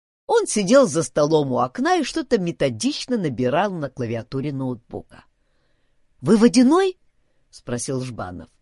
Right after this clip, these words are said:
«Водяной Андрей Иванович! С кем имею честь?» не отрываясь от экрана, спросил мужчина. «Жбанов Станислав»,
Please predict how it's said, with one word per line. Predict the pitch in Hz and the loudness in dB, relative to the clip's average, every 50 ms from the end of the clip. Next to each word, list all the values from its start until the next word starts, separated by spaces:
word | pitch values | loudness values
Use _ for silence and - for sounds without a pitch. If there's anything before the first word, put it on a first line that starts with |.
| _ _ _ _ _ _ _ _ _ _ _ _ _ _ _ | _ _ _ _ _ _ _ _ _ _ _ _ _ _ _
«Водяной | - 110 143 175 180 156 185 175 160 190 233 302 359 - - - | -6 0 2 2 2 4 2 2 4 6 6 6 6 6 4 4
Андрей | 226 202 185 160 135 196 226 262 269 | 4 4 4 4 2 2 2 4 4
Иванович! | 233 170 131 110 113 110 104 95 92 - - - - - _ _ _ _ _ _ _ - | 4 2 2 0 0 -4 -8 -12 -14 -16 -16 -18 -18 -20 _ _ _ _ _ _ _ -16
С | - - - - | -12 -10 -4 -2
кем | 294 311 262 | 0 2 4
имею | 262 233 220 202 185 165 | 2 2 4 2 0 0
честь?» | - - - 170 233 320 - - _ - - _ _ _ _ _ _ _ _ _ - | 0 -2 0 0 0 0 -2 -10 _ -20 -20 _ _ _ _ _ _ _ _ _ -6
не | 123 123 | -4 -4
отрываясь | 123 120 - 123 120 120 131 127 117 107 - | -4 -4 -6 -6 -4 -2 -2 -4 -4 -6 -8
от | 120 - - | -12 -14 -14
экрана, | - - - 156 180 202 233 233 | -16 -8 -6 -6 -4 -4 -6 -8
спросил | - - 117 104 - - 160 160 | -8 -10 -10 -10 -8 -8 -8 -8
мужчина. | 160 160 165 156 - - - 101 87 - - 139 _ _ _ _ _ _ _ _ _ _ _ _ _ _ _ _ _ _ _ _ _ _ - | -8 -10 -12 -12 -14 -12 -12 -12 -12 -14 -16 -20 _ _ _ _ _ _ _ _ _ _ _ _ _ _ _ _ _ _ _ _ _ _ -10
«Жбанов | - 165 175 180 208 302 269 214 190 180 190 - - - _ _ _ _ | -6 -4 -2 4 6 8 8 8 6 4 0 -2 -4 -18 _ _ _ _
Станислав», | - - - 302 320 349 320 - 185 143 113 110 104 _ | -12 -4 -2 2 2 4 2 2 0 -2 -2 -2 -4 _